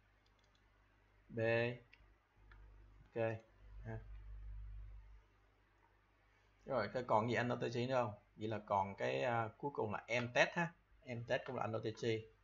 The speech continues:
Bấm M T. Ha. Rồi, à,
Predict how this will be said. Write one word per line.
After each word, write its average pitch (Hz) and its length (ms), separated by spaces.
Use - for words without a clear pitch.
Bấm 123 260
M 113 240
T. 120 40
Ha. 120 200
Rồi, 104 260
à, 104 520